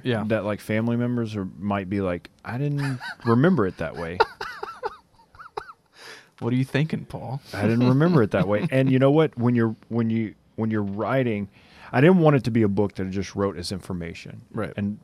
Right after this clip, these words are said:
Speaker 2: people felt like I was disconnected from the information. So I can't write about rethinking happiness and daring to embrace God's br-, daring to embrace God and experience true joy without being personal.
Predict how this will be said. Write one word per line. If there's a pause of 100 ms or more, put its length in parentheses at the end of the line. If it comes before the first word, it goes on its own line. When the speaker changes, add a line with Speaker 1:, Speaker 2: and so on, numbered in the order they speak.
Speaker 2:
people
felt
like
I
was
disconnected
from
the
information.
So (640)
I
can't
write
about
rethinking
happiness
and
daring
to
embrace
God's (420)
br-,
daring
to
embrace
God
and
experience
true
joy
without (1700)
being
personal.